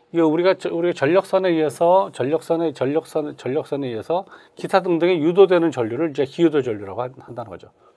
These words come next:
유도 전류 중에 하나죠. 일선지각시 유도 이한 영향주 여러 가지 전류에서 유도되는 모든 전압을 합쳐서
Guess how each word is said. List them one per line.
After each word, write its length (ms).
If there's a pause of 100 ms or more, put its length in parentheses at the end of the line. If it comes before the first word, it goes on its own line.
(200)
유도 220
전류 300
중에 160
하나죠. 260 (1000)
일선지각시 560
유도 240
이한 260
영향주 320
여러 180
가지 160
전류에서 380
유도되는 460
모든 240
전압을 380
합쳐서 680